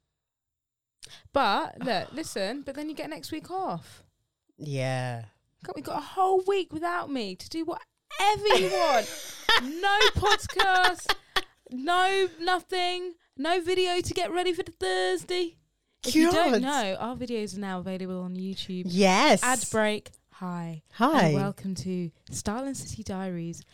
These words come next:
Speaker 1: hosted by dynamic cousin duo
Speaker 2: Prinny Ray
Speaker 1: and Amber Lowe.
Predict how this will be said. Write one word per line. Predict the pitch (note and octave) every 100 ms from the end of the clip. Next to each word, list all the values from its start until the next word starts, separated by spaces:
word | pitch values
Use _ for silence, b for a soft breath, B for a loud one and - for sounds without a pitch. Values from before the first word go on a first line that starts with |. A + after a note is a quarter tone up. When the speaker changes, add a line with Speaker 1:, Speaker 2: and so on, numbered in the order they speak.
| B -
Speaker 1:
hosted | - C4 A3+ -
by | F3+ E3+ E3 _ -
dynamic | G3+ G3 G3+ A3 G#3+ -
cousin | - G3+ F3 F#3 -
duo | - G#3 A3 F3 E3 F3 b b b _
Speaker 2:
Prinny | - F#3+ D#3
Ray | D3 G#3 F3+ A3 -
Speaker 1:
and | A3 A3+
Amber | G3 F3 F#3
Lowe. | F3+ F#3+ F#3